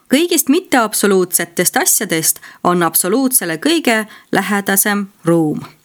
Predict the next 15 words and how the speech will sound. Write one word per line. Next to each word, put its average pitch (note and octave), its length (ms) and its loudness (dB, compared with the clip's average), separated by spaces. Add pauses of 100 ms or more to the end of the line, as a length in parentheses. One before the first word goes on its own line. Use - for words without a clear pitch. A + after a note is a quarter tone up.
(200)
Ruum F#3 340 4
on F3 160 2 (720)
ilmselt G#3+ 380 2
absoluutselt A3 680 0
lõplik. - 640 -4 (520)
Meil C4+ 260 4
on E3+ 140 2
ainelisel F3 840 0 (360)
tasandil F#3+ 520 0
tõeliselt A#3 540 2
raske G3+ 500 2 (640)
ruumist G3+ 480 4
aru G3+ 200 2
saada E3 360 0
sellepärast, G#3 640 0